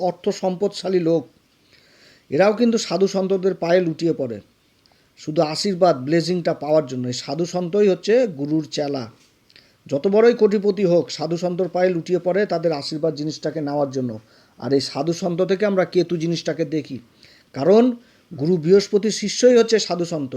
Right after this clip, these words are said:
যে জ্ঞানটা দেয় আধ্যাত্মিকের পথে কীভাবে যেতে হয়, ঈশ্বরের সাথে কীভাবে বিলীন হয়ে যেতে হয়। এটা তো গুরুর মাধ্যমেই আসে, যে পরমেশ্বরের কাছে যেতে যে জ্ঞানের যে পাওয়ার,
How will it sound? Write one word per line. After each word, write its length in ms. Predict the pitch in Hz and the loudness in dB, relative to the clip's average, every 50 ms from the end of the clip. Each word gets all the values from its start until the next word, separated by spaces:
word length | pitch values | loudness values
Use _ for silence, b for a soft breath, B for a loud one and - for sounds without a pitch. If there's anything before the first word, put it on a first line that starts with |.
| 127 123 | -6 -4
যে 60 | 139 139 | -4 -4
জ্ঞানটা 440 | 131 131 156 175 190 196 175 208 202 | -2 0 2 2 2 2 2 2 2
দেয় 360 | 175 170 175 180 175 160 131 113 - b b b b b b - | 4 4 4 4 4 4 2 0 -4 b b b b b b -8
আধ্যাত্মিকের 600 | 127 143 151 147 180 185 185 - 185 180 190 165 - | -8 -8 -4 -2 -2 -2 -2 0 0 0 0 0 0
পথে 180 | 170 165 175 165 | -2 -2 -2 -6
কীভাবে 360 | - 190 185 180 180 175 175 | -6 -4 -2 0 0 0 0
যেতে 240 | 151 165 160 165 170 | 0 -2 -2 0 0
হয়, 160 | 160 160 147 | 0 0 0
ঈশ্বরের 380 | 147 151 - - 175 175 170 170 170 | -2 -4 -4 -2 -2 -2 0 -2 -2
সাথে 140 | 165 170 165 | -4 -4 -6
কীভাবে 380 | 170 196 202 180 185 180 185 170 | -6 -6 -4 -2 -2 0 -2 -2
বিলীন 300 | 143 139 165 202 202 190 | -4 -2 -2 0 0 0
হয়ে 160 | 180 180 170 170 | 0 0 0 -2
যেতে 120 | 165 165 156 | -2 -2 -4
হয়। 140 | 147 131 120 b b b b b b b | -4 -4 -6 b b b b b b b
এটা 180 | 165 156 185 | -2 0 2
তো 100 | 180 202 185 | 4 2 2
গুরুর 320 | 139 143 165 185 220 208 | 0 0 0 0 2 2
মাধ্যমেই 460 | 202 202 196 180 190 208 226 226 226 | 2 0 0 0 0 0 2 2 2
আসে, 260 | 214 208 - 240 233 156 110 - b b b b b b b | 2 0 2 2 2 2 0 -4 b b b b b b b
যে 80 | - 131 | -12 -8
পরমেশ্বরের 540 | 127 139 143 151 160 180 160 - 190 190 185 | -4 -2 0 0 0 0 0 -2 0 0 0
কাছে 160 | 190 185 196 | 2 0 2
যেতে 260 | 185 180 190 170 208 208 202 | 2 2 2 2 2 2 4
যে 120 | 185 202 196 | 4 4 2
জ্ঞানের 440 | 165 139 156 160 170 190 202 196 175 143 | 2 2 2 2 4 4 4 4 4 2
যে 140 | 143 160 170 | 0 -2 -2
পাওয়ার, 400 | - - 147 156 180 190 190 165 | -2 -4 -2 0 4 4 4 4